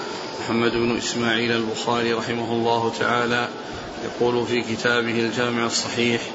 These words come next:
بسم الله الرحمن الرحيم. باب في الإجارة.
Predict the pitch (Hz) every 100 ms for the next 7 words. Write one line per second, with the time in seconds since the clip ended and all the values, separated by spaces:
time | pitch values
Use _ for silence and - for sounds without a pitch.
0 | - - - - - - 123 120 123 120
1 | 117 120 113 120 120 120 113 117 127 123
2 | 107 - - - - - - 117 127 127
3 | 120 123 120 123 120 120 117 117 127 117
4 | 113 123